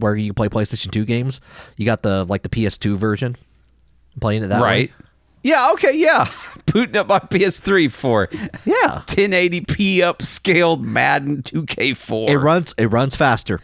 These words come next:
Speaker 1: It runs faster. It's worth it. It's worth it. Why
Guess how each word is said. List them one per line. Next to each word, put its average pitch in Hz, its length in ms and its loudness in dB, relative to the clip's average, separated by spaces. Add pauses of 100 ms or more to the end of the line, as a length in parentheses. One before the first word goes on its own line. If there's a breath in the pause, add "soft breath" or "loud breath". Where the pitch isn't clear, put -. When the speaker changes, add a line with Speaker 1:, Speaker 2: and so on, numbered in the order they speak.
(140 loud breath)
Speaker 1:
It 113 80 0
runs 120 260 0
faster. 127 600 0
It's - 140 -2
worth 123 280 0
it. 123 160 0
It's 101 180 -6
worth 131 320 -4
it. 151 140 -2 (300 loud breath)
Why 180 580 2